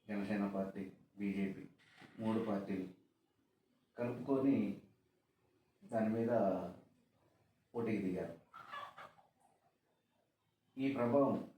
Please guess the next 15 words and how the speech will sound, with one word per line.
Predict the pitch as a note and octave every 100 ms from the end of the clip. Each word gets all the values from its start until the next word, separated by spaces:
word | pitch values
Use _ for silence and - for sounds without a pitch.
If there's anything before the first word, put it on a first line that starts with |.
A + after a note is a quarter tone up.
| B2+
మీ | C3+
జనసేనతో | A2+ A#2 C3+ C3+ B2+ B2
కానీ | A2+ A2+ A2+ A2
బీజేపీతో | G#2+ A2+ G#2+ G2+
కానీ | G#2 G#2 G2+
పొత్తు | G2 G2
పెట్టుకున్నందువల్ల | G#2 - G2 F#2+ F#2 F2+ F2+ - - _ _ _ _ _ _ - - - - - -
ఏ | B2
విధమైన | A#2 A#2+ A#2+ A#2+ A#2
సరే | A#2 A2+
మార్పు | G2+ A2 A#2 A#2+
ఏదన్నా | A2+ A2 A2 G#2 F#2+ - - -
ప్రజల్లో | A2+ A#2+ A2+
ఏమన్నా | G2+ G2 G#2 G2 F#2+ - - - -
అనిపిస్తుందా? | A2+ A2+ A2+ - G2+ G#2+